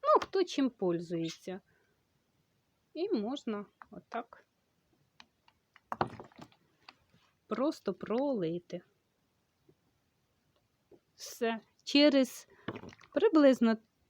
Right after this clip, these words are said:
три дня ми побачимо результат.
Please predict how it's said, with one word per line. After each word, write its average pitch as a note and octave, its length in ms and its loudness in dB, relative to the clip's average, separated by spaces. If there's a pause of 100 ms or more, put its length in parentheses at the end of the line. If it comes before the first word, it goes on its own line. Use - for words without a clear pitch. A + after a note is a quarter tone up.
(180)
три B3+ 280 2
дня B3+ 480 2 (320)
ми G#3+ 280 2
побачимо A#3 600 0 (320)
результат. G3+ 840 -4